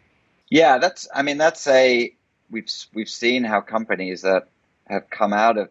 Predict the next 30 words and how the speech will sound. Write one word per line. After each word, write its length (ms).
this, 440
you 80
know, 140
they've 160
obviously 380
generally 420
kind 180
of 60
reduced 340
their 180
burn 360
and 200
then 300
sort 200
of 80
turned 280
up 180
their 300
variable 360
costs, 380
which 460
particularly 560
today 560
is 160
being 340
like, 200
it's 160
harder 360
to 140
hire. 420